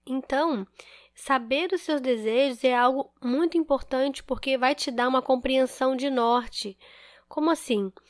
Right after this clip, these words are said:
Existem, é, decisões que você vai tomar hoje que é baseada nesse lugar de desejo. Porque se você quer tá em tal lugar daqui a cinco anos, pra você chegar lá, parte das decisões que você toma hoje.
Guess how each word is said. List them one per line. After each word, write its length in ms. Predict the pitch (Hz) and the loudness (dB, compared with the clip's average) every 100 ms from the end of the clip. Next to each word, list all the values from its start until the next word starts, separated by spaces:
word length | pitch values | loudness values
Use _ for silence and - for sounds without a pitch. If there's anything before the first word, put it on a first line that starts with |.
| - - | -20 -10
Existem, 840 | 254 254 226 262 359 - 381 359 349 | -4 -4 -2 -4 -4 0 2 2 2
é, 360 | 262 254 254 240 | -2 -2 -2 -2
decisões 840 | 254 254 277 220 214 233 330 294 | -2 -2 -4 -2 0 0 0 -4
que 120 | - | -6
você 280 | 262 254 277 | -4 -2 0
vai 140 | 262 | 0
tomar 400 | 262 254 233 220 - | 0 -2 -2 -4 -4
hoje 640 | 196 240 269 220 202 190 _ - - - | 0 0 0 -2 -6 -12 _ -20 -20 -8
que 160 | 285 | 0
é 60 | 277 | 4
baseada 600 | 262 269 254 262 254 277 | 4 4 4 4 4 2
nesse 300 | 269 269 302 | 2 0 0
lugar 320 | 285 269 269 | 0 4 2
de 80 | 269 | 2
desejo. 680 | 269 320 359 381 254 214 226 _ - - _ | -4 0 4 6 4 2 -10 _ -20 -20 _
Porque 260 | - 247 269 | -8 -2 -2
se 120 | - | 0
você 260 | 262 - 277 | -4 0 -2
quer 260 | - 302 | 2 0
tá 220 | - 349 | 2 2
em 80 | 330 | 2
tal 260 | 302 302 320 | 0 0 2
lugar 440 | 330 269 233 208 | 0 -2 -2 -2
daqui 240 | 202 214 247 | -4 -4 -4
a 80 | |
cinco 500 | 240 - 269 269 - | -4 -6 -6 -6 -6
anos, 680 | 196 226 294 254 196 - - _ _ - | -4 0 2 0 -4 -10 -20 _ _ 2
pra 140 | 285 | 4
você 260 | 349 415 415 | 6 4 2
chegar 340 | - 269 254 | 0 0 2
lá, 440 | 226 220 269 294 | 4 6 6 6
parte 500 | 220 - 247 277 - | 2 4 6 4 0
das 140 | 294 285 | -2 -2
decisões 640 | 294 277 294 254 262 277 | -2 -2 -2 2 0 0
que 80 | - | -4
você 240 | 294 285 | -4 -4
toma 340 | 311 - 294 392 494 - | -4 0 0 0 -4 0
hoje. 680 | 269 277 269 214 - 196 | 2 4 2 -2 -10 -14